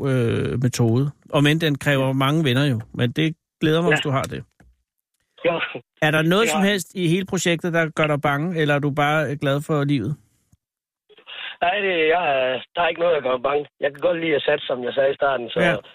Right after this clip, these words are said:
Speaker 1: Men, og du er ikke bange for at blive for stresset eller noget?
Speaker 2: Nej.
Speaker 1: Okay.
Speaker 2: Nej, det gør, det gør jeg ikke.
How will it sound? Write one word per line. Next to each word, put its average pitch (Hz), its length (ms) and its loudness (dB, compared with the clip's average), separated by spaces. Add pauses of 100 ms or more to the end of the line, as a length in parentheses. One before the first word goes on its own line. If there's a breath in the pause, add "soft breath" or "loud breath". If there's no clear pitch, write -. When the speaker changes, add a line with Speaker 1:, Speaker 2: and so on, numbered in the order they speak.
(280 loud breath)
Speaker 1:
Men, 151 160 0
og 151 200 2
du 170 40 2
er 175 40 6
ikke 180 160 2
bange 170 140 -2
for 180 80 -4
at 170 80 -4
blive 139 140 -4
for 139 140 -2
stresset 160 440 -2
eller 160 140 0
noget? 147 240 0 (800)
Speaker 2:
Nej. 107 240 0 (920)
Speaker 1:
Okay. - 180 -8
Speaker 2:
Nej, 127 120 0
det 156 100 0
gør, 139 140 2
det 127 140 -10
gør 139 100 2
jeg 113 140 -6
ikke. 95 140 -16